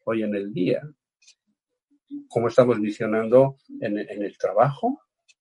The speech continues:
¿Cómo estamos mis-, a lo mejor hoy no, porque no estamos trabajando, pero los que están trabajando, sí, cuando no-, nos empujan a hacer, eh,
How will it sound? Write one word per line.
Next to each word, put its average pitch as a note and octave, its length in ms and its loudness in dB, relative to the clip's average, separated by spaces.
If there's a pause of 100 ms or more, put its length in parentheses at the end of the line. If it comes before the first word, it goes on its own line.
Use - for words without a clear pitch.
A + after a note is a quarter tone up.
(440)
¿Cómo A2+ 220 -4
estamos A2+ 340 2
mis-, G#2 200 -2
a G2+ 100 -6
lo G#2+ 60 -8
mejor B2+ 260 2
hoy A#2+ 240 2
no, A2 240 -2
porque G2+ 220 -6
no G#2 100 -2
estamos G#2+ 320 0
trabajando, G#2+ 600 0 (200)
pero - 200 -10
los - 120 -20
que - 120 -20
están G#2+ 160 -4
trabajando, A2 760 -2 (180)
sí, A#2+ 460 -6 (180)
cuando G2+ 240 -14
no-, G2+ 180 -4
nos G2 180 -8
empujan C3 460 4
a G2 40 4
hacer, G#2+ 260 0 (280)
eh, A2 120 6